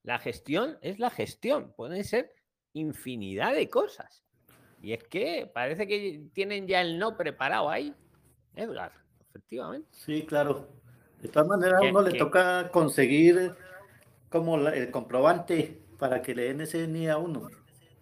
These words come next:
Speaker 2: que sí lo
Speaker 1: que
Speaker 2: necesita.
Speaker 1: toca conseguir el comprobante, Edgar, y de-, y, y defenderlo, y saberlo defender. Parece que estamos ya en, en, en, entrando a España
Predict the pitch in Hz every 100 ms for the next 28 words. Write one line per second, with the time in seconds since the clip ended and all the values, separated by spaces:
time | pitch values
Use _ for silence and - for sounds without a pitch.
0 | _ - - _ _ - 117 139 151 147
1 | 131 143 214 233 180 170 151 156 233 269
2 | 269 262 254 254 277 240 247 269 294 302
3 | - 202 202 180 208 220 180 208 185 147
4 | 160 147 262 302 165 143 160 220 262 240
5 | - 147 196 294 302 160 190 233 240 240
6 | 233 247 214 240 277 285 - 175 175 -
7 | 165 165 156 156 143 - - _ _ 147
8 | 147 190 240 - 208 302 202